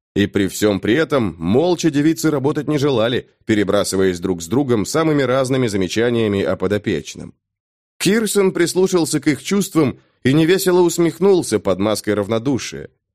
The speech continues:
Он не мог читать мысли, но жалость и брезгливость к изуродованному воину различал. Служанкам, избалованным вниманием утончённых красавцев-аристократов, никак не мог приглянуться никчёмный урод.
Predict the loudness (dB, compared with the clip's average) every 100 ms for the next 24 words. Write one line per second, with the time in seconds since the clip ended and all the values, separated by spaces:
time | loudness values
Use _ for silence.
0 | _ -2 2 2 2 2 -2 -4 -2 0
1 | 0 0 0 -2 -2 -6 -6 _ _ -4
2 | 0 0 0 0 0 -2 0 -2 0 0
3 | 0 -2 -4 -4 0 0 0 0 -2 -2
4 | -2 0 0 0 0 -4 -4 -4 -4 -4
5 | -4 -8 -10 -12 _ _ _ _ _ -6
6 | 0 2 2 0 0 0 0 0 -2 0
7 | 0 2 0 0 -2 0 0 0 0 0
8 | 0 0 -2 0 0 0 -2 -2 0 0
9 | 0 -2 -2 -2 -2 -4 -2 -2 -2 -4
10 | -2 -2 -2 -4 -2 -2 0 -2 -2 -2
11 | 0 0 -2 0 0 0 -2 -4 -2 -2
12 | -2 -4 -2 -2 -2 -6 -10